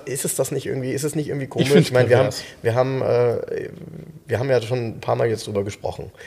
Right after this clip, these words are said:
Speaker 1: Ähm, ich hab, wir haben ja vorhin angefangen mit dem Renault fünf und da hab ich ja auch geschrieben, wie wenig Gewicht der nur hat. Der
Speaker 2: Ja.
Speaker 1: ist ja super leicht gewesen. Siebenhundert, der wiegt siebenhundertsechzig Kilo.
Speaker 2: Gut, der hat auch keine Knautschzonen und keine moderne
Speaker 1: Ist,
Speaker 2: Technik.
Speaker 1: ist ja richtig,
Speaker 2: Klar.
Speaker 1: ist ja richtig. Aber ein Smart hatte das. Und
Speaker 2: Ja.
Speaker 1: ein Smart war, äh,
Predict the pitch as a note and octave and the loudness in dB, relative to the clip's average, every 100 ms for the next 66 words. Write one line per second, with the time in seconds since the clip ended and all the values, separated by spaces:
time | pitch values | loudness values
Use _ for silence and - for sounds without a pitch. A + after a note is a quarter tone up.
0 | - - - G2 F#2+ G2+ G2+ - - B2+ | -20 -10 -2 0 2 0 -4 -6 0 2
1 | B2 - A2 B2+ - B2 B2 C#3+ C#3 B2 | 2 4 4 6 6 6 6 2 0 2
2 | A#2 A2+ A2 A2 A2 - C#3+ D3 A#2 A2+ | 2 2 2 2 2 0 -2 -2 -2 0
3 | A2 A2+ - E2 F#2+ - - - B2+ A2+ | -2 -6 -8 0 2 2 -2 -10 -6 -6
4 | G#2+ A2 A#2+ - G2+ A2+ A#2+ A#2 G#2+ - | -4 -4 -6 -8 -8 -2 0 2 0 0
5 | - D3 G2+ A2 G#2 F#2 G2 E2+ C#2+ D#2+ | 2 4 4 0 -2 -2 -4 -8 -12 -12
6 | F2+ A#2 G#2+ G2+ F#2+ - - - A2 C#3+ | -10 -6 0 0 0 -4 -12 -4 -2 -2
7 | E3+ G#3+ F3+ D#3 - C3 - G2+ - C3 | 4 6 6 4 -4 -10 -8 -6 2 4
8 | A#2+ C#3 C#3+ - B2 A#2 B2+ C#3 - - | 6 6 6 6 2 2 2 2 2 4
9 | C3+ C3+ C3 B2 A#2+ A2+ C3 C3 B2 B2 | 6 6 4 0 -2 0 0 2 0 0
10 | B2 A2+ C#3 C3+ D#3+ D3 C#3+ C3+ B2+ C#3 | -2 -2 0 0 0 0 6 6 6 0
11 | - F#2 - B2+ C3+ C3+ A2 - F2+ - | -4 -6 -4 4 6 6 4 -2 -8 -4
12 | A2+ B2+ - A2+ A#2+ B2+ A#2+ A2+ F2+ - | 2 2 4 4 4 4 2 2 -2 -6
13 | - D3 C#3 - A2 A#2 A2+ A2 | 0 2 2 4 4 6 6 4